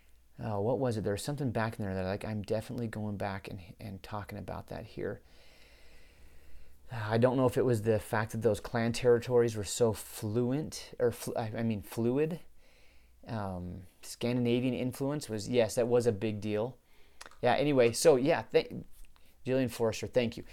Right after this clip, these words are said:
Now let me, now let me drive on from, from the actual responses on these three platforms, Podbean, Apple Podcasts, and, and Facebook, the Scottish Clans Facebook page. Let me move on to something that happened after the last podcast.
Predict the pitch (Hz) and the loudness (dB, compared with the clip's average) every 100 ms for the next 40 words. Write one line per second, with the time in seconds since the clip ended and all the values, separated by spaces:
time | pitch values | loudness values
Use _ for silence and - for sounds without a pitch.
0 | - 135 110 135 202 190 175 - - - | -4 2 4 8 8 8 2 -2 -6 6
1 | 170 214 180 175 170 156 151 143 147 127 | 8 10 8 10 10 8 6 4 2 2
2 | 120 117 - 139 127 123 120 117 104 - | 2 -2 2 4 4 4 4 4 4 0
3 | - 131 - 131 120 120 - - 127 - | 2 2 4 4 4 2 -10 -8 -6 -2
4 | 131 110 - 131 120 117 135 131 131 120 | 0 0 2 2 4 2 2 4 2 2
5 | - 117 - 110 - 104 - 120 113 113 | 0 -2 2 2 2 -6 -2 2 2 2
6 | 107 104 98 104 101 104 95 101 95 - | 0 -2 -2 -2 0 -2 -2 -6 -8 -8
7 | 98 - 107 - 107 101 - 101 - - | -6 0 0 2 -2 -2 -4 -6 -6 -12
8 | - 123 - - 165 151 117 - 110 110 | 0 2 2 2 2 2 0 -2 -4 -4
9 | - - - - 180 190 170 151 135 - | -4 -8 -10 6 8 10 12 10 8 4
10 | 123 117 110 123 120 113 120 156 175 139 | 4 4 4 4 4 4 6 6 8 8
11 | 131 117 - 123 107 - 104 104 | 8 4 2 2 2 0 -2 -2